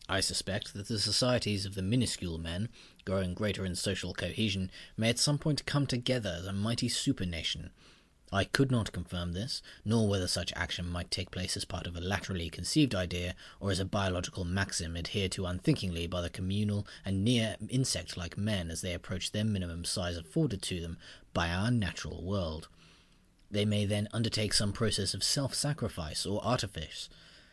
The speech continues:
which to produce the sight which I spied through the clouds as we rode the fortuitous winds back to Canterbury. But what is this biological minimum? How can we be sure that even now the airship, the plants which we have stitched together the envelope,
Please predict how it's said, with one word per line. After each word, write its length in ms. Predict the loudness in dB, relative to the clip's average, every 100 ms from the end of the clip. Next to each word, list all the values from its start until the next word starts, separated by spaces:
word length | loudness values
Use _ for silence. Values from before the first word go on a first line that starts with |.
| -20 -20 -2
which 280 | 0 2
to 80 | 0
produce 340 | -2 0 0 0
the 80 |
sight 340 | 2 2 2 -2
which 140 | -4
I 80 | -2
spied 380 | -2 2 0 0
through 120 | -2
the 80 | -4
clouds 440 | 0 0 0 -2
as 100 | -4
we 100 | -2
rode 260 | 0 0 -2
the 60 |
fortuitous 640 | -4 -4 -2 0 0 -2 -2
winds 340 | -2 -2 -6
back 220 | -8 -8
to 80 | -8
Canterbury. 540 | -6 -4 -4 -6 -10 -12 -16 -18 -20 -20 -20 -20 -20 -20 -20 -20 -20 -6
But 120 | -4
what 220 | 0 2 6
is 200 | 6 4
this 140 | -4
biological 600 | -4 0 0 -2 -6 -6
minimum? 420 | -4 -4 -6 -8 -16 -14 -10 -10 -10 -2
How 140 | 0
can 160 | 4 4
we 80 | 4
be 120 | 2
sure 480 | 0 2 0 0 -4 -14 -6
that 120 | 0 4
even 260 | 6 6
now 300 | 6 4 2
the 200 | 0 -2
airship, 460 | 0 0 0 -4 -4
the 100 | -10
plants 460 | -2 0 2 0
which 160 | -2 -2
we 80 | -2
have 100 | -2
stitched 320 | -4 -2 -2
together 280 | -2 -2 0
the 140 | 0
envelope, 380 | 0 0 -2 -4